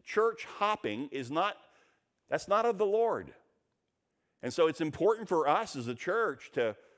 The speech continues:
deal with our relationships. Listen, you do know God's the one who designed church to be the people. And the people are different in every way, shape, and form.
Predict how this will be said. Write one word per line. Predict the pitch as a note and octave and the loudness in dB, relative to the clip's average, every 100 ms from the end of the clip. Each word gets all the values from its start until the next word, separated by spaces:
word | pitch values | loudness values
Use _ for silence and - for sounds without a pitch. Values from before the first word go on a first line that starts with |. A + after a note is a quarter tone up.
| _ _ - - | _ _ -20 -12
deal | - G3+ A#3+ | -4 2 4
with | G3+ - | 4 2
our | D#3 | 2
relationships. | D3+ C#3+ E3 A#3 G#3+ C#3 G#2 - - C3 | 2 2 0 -2 -6 -4 -4 -6 -20 -2
Listen, | G#3 - G#2 _ | -2 -2 -8 _
you | C#3+ E3+ | -8 -6
do | D3+ B3 | -4 -2
know | A3+ A3 D3 - A2 | 0 0 0 -6 0
God's | D#3+ G#3+ F3+ | 2 2 2
the | F3 | 2
one | F3 F3+ | 2 0
who | F3 E3+ | 0 -2
designed | C3+ C#3 A2 E3 A3 G3 C3 C#3 D3+ _ _ _ | 0 -2 0 2 4 2 0 -2 -8 _ _ _
church | - G#3+ G3 - - | 0 2 2 -4 -6
to | |
be | C#3 D#3+ | -2 -2
the | D3 | -2
people. | C#3+ A3+ A#3+ - G2 D#2 - _ _ _ _ _ _ _ _ _ - - | -4 -6 -6 -2 -4 -4 -14 _ _ _ _ _ _ _ _ _ -20 -2
And | D3+ D#3 | -2 0
the | D#3 | -2
people | G#3+ A#3 - D3+ - | -2 -4 0 -2 2
are | C#3 | 0
different | A#2 D#3+ G3+ F3+ D#3 - _ _ _ _ _ _ | 2 2 2 -2 -4 -10 _ _ _ _ _ _
in | C#3 | 2
every | E3 F3 F3 | 4 4 2
way, | D#3 E3+ F3 | 4 2 2
shape, | - E3+ E3 | 0 0 0
and | C#3 | 0
form. | G#3 B3 B3+ D#3+ | 4 6 6 2